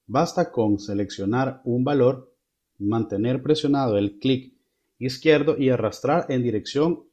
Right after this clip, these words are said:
a la selección que nosotros querramos hacer. Puede ser hacia abajo, hacia la derecha o incluso hacia arriba y a la izquierda.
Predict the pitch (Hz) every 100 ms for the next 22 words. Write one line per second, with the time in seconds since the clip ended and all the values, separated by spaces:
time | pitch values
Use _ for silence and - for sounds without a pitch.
0 | _ - 131 120 - 104 - - 98 98
1 | - 127 113 - - 127 - 101 87 87
2 | - 110 151 156 - _ _ _ _ _
3 | _ _ _ 120 117 113 107 101 - 95
4 | 92 90 - _ 107 110 143 143 160 190
5 | - _ _ _ _ _ - 110 - 107
6 | 101 92 107 139 131 147 165 - _ _
7 | _ _ _ _ _ _ - 127 117 113
8 | 147 156 156 135 - 98 104 180 180 139
9 | 110 101 - - 98 95